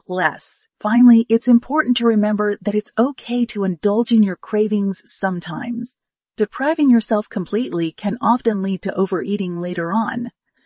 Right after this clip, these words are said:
So if you're really craving a piece of chocolate, have a piece. Just try to do it mindfully and savor every bite.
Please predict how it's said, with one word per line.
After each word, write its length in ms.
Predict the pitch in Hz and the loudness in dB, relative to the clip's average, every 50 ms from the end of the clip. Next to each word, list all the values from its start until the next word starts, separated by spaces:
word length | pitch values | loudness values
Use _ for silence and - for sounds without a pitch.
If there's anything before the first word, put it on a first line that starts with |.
| _ _ _ - | _ _ _ -6
So 300 | - - 247 233 233 - - | 0 2 4 4 4 2 0
if 160 | 240 240 240 | -2 0 0
you're 160 | 247 262 247 | 0 0 0
really 280 | 226 269 311 320 277 233 | 0 -2 -4 -4 -4 -6
craving 440 | - - - 240 240 214 214 202 185 | -6 -2 0 2 2 4 2 0 -2
a 60 | - | -2
piece 260 | - 214 196 - 180 | -2 -2 -2 -2 -2
of 80 | 156 - | -6 -6
chocolate, 500 | - - 214 233 233 - 196 175 - - - - - - | -4 -2 -2 -2 -2 -4 -4 -4 -6 -6 -12 -20 -12 -8
have 160 | - 285 277 - | -6 -4 -2 -4
a 80 | - | -4
piece. 420 | - - - - - - - _ _ _ _ _ _ _ _ - | -4 -6 -10 -10 -10 -14 -18 _ _ _ _ _ _ _ _ -6
Just 240 | 320 330 - - - | -6 -6 -6 -6 -4
try 160 | 285 262 254 | -2 0 0
to 100 | 247 202 | 0 0
do 160 | 220 214 202 | 2 2 2
it 80 | - 185 | 2 0
mindfully 580 | 190 190 190 190 196 - 208 208 220 233 240 | 0 0 -2 -2 -2 -2 0 0 0 -2 -2
and 160 | - 180 170 | -4 -6 -6
savor 380 | - - 214 208 208 208 196 - | -2 0 0 0 2 2 -2 0
every 300 | - 214 226 - 240 226 | 0 0 0 0 0 0
bite. 440 | 208 - 233 233 - - - - - | 0 0 -2 -2 -4 -6 -8 -12 -18